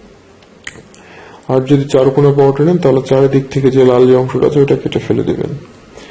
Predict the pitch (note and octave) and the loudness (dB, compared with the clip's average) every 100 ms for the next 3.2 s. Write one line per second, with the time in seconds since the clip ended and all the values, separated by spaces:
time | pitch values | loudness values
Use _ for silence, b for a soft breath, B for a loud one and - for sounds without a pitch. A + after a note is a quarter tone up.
0 | B B - C#3 C#3+ D#3 D#3 D#3 D3 D3+ | B B -8 0 2 2 2 2 2 2
1 | D#3 D3 C#3+ C#3+ C#3 C#3 C#3 C3 B2+ G3+ | 0 0 0 0 2 4 4 4 2 -2
2 | - - - B2+ C3+ C3+ C3 B2 B2+ B2 | -2 -12 -12 -2 0 2 2 0 0 -4
3 | C3+ | -6